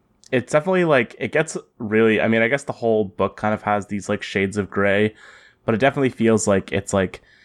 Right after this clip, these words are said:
intentionally wading into very murky waters in terms of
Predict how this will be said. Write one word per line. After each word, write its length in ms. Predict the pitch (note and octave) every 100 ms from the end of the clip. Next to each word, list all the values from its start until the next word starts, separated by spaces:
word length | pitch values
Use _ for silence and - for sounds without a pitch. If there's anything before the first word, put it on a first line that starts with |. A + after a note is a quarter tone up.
| _ _ _ -
intentionally 920 | A2+ - B2 G#2+ - A2+ A2 G#2 G#2
wading 540 | F#2+ G#2+ A#2 A2+ A2
into 800 | - A2 G#2+ - A#2 G2 F#2+ F#2 -
very 280 | F#2+ G#2 G2
murky 760 | F2+ F#2 F#2+ - G2 F2 G2 - - _
waters 460 | G#2 G2+ G2+ G2 G2+
in 100 | F#2+
terms 320 | - F#2+ F#2
of 280 | F#2+ F2+